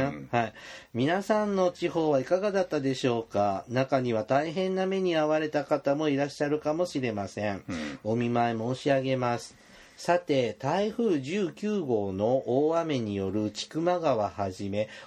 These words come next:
Speaker 2: 多くの河川氾濫には改めて洪水の恐ろしさと治水の大切さを思い知らされるところとなりました。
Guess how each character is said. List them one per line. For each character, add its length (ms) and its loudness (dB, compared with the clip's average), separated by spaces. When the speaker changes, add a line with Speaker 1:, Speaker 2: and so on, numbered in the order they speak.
Speaker 2:
多 240 0
く 180 -2
の 120 0
河 200 -2
川 300 -2
氾 360 -2
濫 180 -2
に 160 -4
は 340 -2
改 160 -2
め 120 -2
て 160 -2
洪 360 -2
水 240 -2
の 280 0
恐 260 -2
ろ 140 0
し 140 -4
さ 180 -4
と 320 0
治 160 -4
水 360 0
の 140 0
大 320 0
切 240 -4
さ 220 2
を 240 0
思 260 2
い 40 -2
知 120 -8
ら 140 4
さ 160 -2
れ 120 0
る 120 -2
と 140 -4
こ 180 2
ろ 80 0
と 160 -4
な 120 2
り 140 -4
ま 160 -6
し 80 -16
た。 200 -6